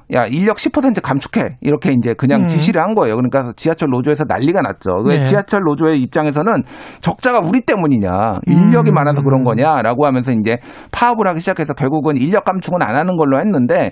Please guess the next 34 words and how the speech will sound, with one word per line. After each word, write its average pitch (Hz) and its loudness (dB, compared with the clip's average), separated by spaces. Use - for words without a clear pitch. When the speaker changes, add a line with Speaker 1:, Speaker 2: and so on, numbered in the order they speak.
Speaker 2:
예. 139 0
Speaker 1:
이게 196 -4
근본적인 233 2
문제들이 143 0
여러 120 0
가지가 151 -2
산적해 214 -2
있어요. 95 -6
그거를 147 0
하나하나씩 214 0
제가 113 -2
좀 101 -4
팩트를 - -4
말씀드리겠습니다. 92 -4
Speaker 2:
재밌을 160 -4
것 165 -2
같은데요. 139 -2
예. 160 0
Speaker 1:
네. 120 0
Speaker 2:
적자 160 0
규모가 233 0
일단은 220 0
어느 139 0
정도 220 -2
됩니까? 123 -4
Speaker 1:
자, 117 0
그냥 190 0
매년, 165 0
매년 135 2
Speaker 2:
네. 160 -2
Speaker 1:
오천억 214 0
원 190 0
정도 147 0
적자를 135 -2